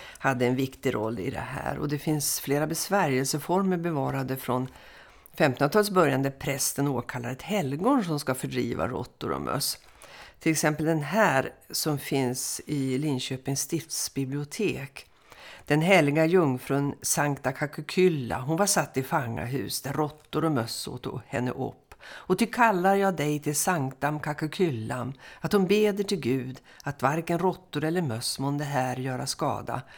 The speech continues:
I denna gård upp på det husbondan om tillhörer, eller det hans folk tillhörer. Det bruder jag och manar eder, råttor och möss, under Guds högsta bud, och Sankta Marie lydelse eller lydno.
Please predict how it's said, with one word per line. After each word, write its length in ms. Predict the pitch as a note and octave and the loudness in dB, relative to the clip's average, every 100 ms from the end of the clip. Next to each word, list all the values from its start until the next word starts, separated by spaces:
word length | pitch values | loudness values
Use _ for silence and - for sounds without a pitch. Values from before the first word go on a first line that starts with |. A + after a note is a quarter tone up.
| - - - | -20 -20 -4
I 100 | D#3 | 2
denna 220 | D3+ D#3+ | 4 6
gård 340 | D#3 C3+ C#3 C#3 | 4 2 2 0
upp 120 | C3+ | 0
på 60 | C#3+ | 0
det 120 | C#3 | 0
husbondan 880 | D3 D3 - - B2 C3 C3 C3 | 0 -2 -4 -4 -2 0 2 2
om 260 | C3+ C3+ C3+ | 2 2 0
tillhörer, 880 | - D#3 A#2+ B2 B2+ C3+ A2+ B2 - - | 2 2 2 -2 -2 -2 -4 -6 -10 -10
eller 240 | - C#3 C3 | -2 0 0
det 100 | C3 | -2
hans 240 | C#3 C#3 | -2 -4
folk 400 | - E3+ G3+ - | -2 0 0 -2
tillhörer. 800 | - D3+ G#2+ G#2+ D2 E2 F#2+ C3 - - - - | -2 0 -2 -4 -4 -4 -8 -10 -14 -20 -18 -6
Det 120 | C#3+ | -4
bruder 500 | B2+ C3 B2+ A#2+ C#3+ | 0 -2 -2 0 2
jag 300 | B2+ A#2+ B2 | 4 2 0
och 60 | |
manar 480 | C#3 D3 A2+ G#2+ A#2+ | 0 0 -2 -4 -4
eder, 320 | B2 A2+ A#2 | -4 -4 -4
råttor 540 | A#2 D#3+ - _ - D#3 | -2 -2 -4 _ -2 0
och 60 | |
möss, 440 | D#3 F2 - - - | 0 -2 -4 -8 -6
under 200 | C3 B2+ | -6 -4
Guds 420 | B2 D3+ D#3+ - | -2 -4 -2 -4
högsta 480 | - E3+ - - C#3+ | -2 -4 -4 -6 -6
bud, 400 | B2+ F#2+ F#2 - - - - | -4 -4 -4 -10 -18 -20 -6
och 80 | B2+ | 0
Sankta 400 | B2+ B2 B2 B2 | 2 0 -2 -2
Marie 500 | C3 C#3+ C#3 B2 C3+ | 0 0 -2 0 2
lydelse 600 | D#3+ E3 C3+ C#3 C#3 D3 | 2 2 2 0 0 0
eller 140 | D#3 | 2
lydno. 540 | D#3+ E3 B2 - - | 2 0 -2 -6 -8